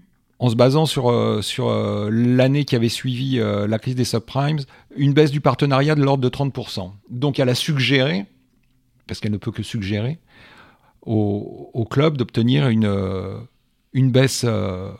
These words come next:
de trente pour cent des, des, des salaires. Et les négociations sont engagées entre, entre les,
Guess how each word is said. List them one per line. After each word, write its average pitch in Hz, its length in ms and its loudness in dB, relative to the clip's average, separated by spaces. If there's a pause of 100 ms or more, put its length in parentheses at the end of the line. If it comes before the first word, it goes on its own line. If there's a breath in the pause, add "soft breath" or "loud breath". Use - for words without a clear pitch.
(140)
de 113 140 4
trente 117 240 0
pour - 160 -6
cent 143 180 -2
des, 101 680 -4
des, 110 200 -6
des 120 120 -4
salaires. 104 420 -6 (280)
Et 107 80 -4
les 120 100 -2
négociations 120 640 -2
sont - 160 -6
engagées 120 460 -2
entre, 107 380 -4
entre 110 280 -6
les, 98 400 -6